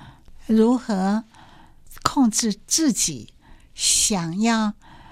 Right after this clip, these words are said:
教训，或者说教导，或者是纠正，那些要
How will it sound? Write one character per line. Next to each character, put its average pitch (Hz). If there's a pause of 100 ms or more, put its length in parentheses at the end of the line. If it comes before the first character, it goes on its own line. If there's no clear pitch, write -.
(600)
教 208
训， 190 (240)
或 254
者 185
说 202
教 233
导， 160 (560)
或 -
者 185
是 196 (760)
纠 247
正， 214 (500)
那 233
些 214
要 196